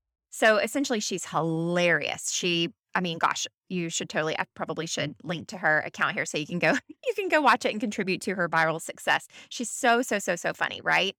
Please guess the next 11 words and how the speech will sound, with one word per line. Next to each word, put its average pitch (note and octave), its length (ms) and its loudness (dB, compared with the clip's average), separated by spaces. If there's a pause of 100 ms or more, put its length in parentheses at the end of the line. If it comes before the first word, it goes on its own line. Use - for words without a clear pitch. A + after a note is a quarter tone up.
And G3 140 -4
she A3 160 -2
just G3 180 -8
did F#3+ 100 -2
her F3+ 60 2
makeup F#3 440 2
while F3 180 2
pumping F3+ 380 -8
her - 140 -4
breasts - 760 0
and F#3+ 420 2